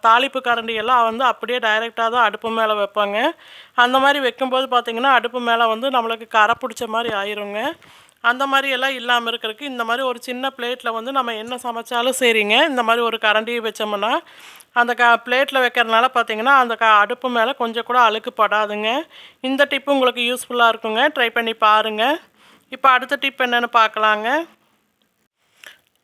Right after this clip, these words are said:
அடுத்த டிப் பார்த்தீங்கன்னா, இவ்வளோ நாள் இது தெரியாம போயிருச்சேன்னு கண்டிப்பா நீங்க ஃபீல் பண்ணுவீங்க. அந்த அளவுக்கு இருக்குங்க. இப்ப நார்மலாவே பார்த்தீங்கன்னா, நம்ம வீட்ல பர்னர் எல்லாம் எரியலைன்னா, நம்ம கொண்டு போய் அடுப்பை சர்வீஸ்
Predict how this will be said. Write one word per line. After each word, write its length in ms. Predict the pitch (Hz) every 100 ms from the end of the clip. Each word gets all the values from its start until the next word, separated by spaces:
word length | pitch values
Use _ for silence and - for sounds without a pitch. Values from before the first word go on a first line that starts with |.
| _ 220
அடுத்த 200 | 226 262 285
டிப் 180 | 285 -
பார்த்தீங்கன்னா, 400 | 247 240 226 240 277
இவ்வளோ 200 | 233 262 254
நாள் 180 | 277 262
இது 100 | 247 240
தெரியாம 380 | 226 233 240 254 247
போயிருச்சேன்னு 460 | 226 214 - 240 254
கண்டிப்பா 320 | 214 220 226 240
நீங்க 140 | 220 214
ஃபீல் 260 | 226 226 226
பண்ணுவீங்க. 500 | 214 208 208 202 202 226 311 220
அந்த 120 | 196 214
அளவுக்கு 280 | 226 233 208
இருக்குங்க. 380 | 196 208 202 220 302 - - - _
இப்ப 220 | - 240
நார்மலாவே 500 | 233 262 262 262 269 277
பார்த்தீங்கன்னா, 360 | 233 226 233 262
நம்ம 140 | 240 220
வீட்ல 220 | 240 254 226
பர்னர் 340 | 214 226 247 226
எல்லாம் 200 | 233 254 214
எரியலைன்னா, 460 | 226 233 220 220 254
நம்ம 140 | 233 214
கொண்டு 180 | 220 226 -
போய் 120 | 240 220 202
அடுப்பை 240 | 208 247 -
சர்வீஸ் 360 | 208 220 240